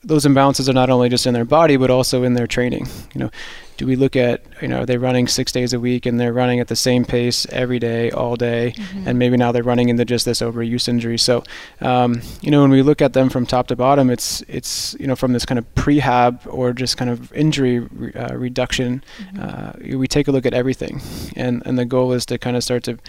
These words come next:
Speaker 1: again, build that individual model based on, on what the needs are of that person.
Speaker 2: Mm-hmm.
Speaker 1: And so,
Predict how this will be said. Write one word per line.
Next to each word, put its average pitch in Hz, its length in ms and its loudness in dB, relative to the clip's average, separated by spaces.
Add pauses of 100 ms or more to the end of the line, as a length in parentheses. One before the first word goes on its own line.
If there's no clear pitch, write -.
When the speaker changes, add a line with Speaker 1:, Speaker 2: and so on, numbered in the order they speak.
(220)
Speaker 1:
again, 123 300 0 (320)
build 131 180 0
that 127 140 4
individual 127 480 0
model 123 340 2
based 123 300 -2
on, 120 400 -2
on 120 200 -6
what 123 140 -6
the 120 100 -4
needs 120 260 0
are 120 140 -2
of 120 100 -6
that 123 140 -6
person. 131 400 0
Speaker 2:
Mm-hmm. 190 440 -10
Speaker 1:
And 127 80 -2
so, 127 300 4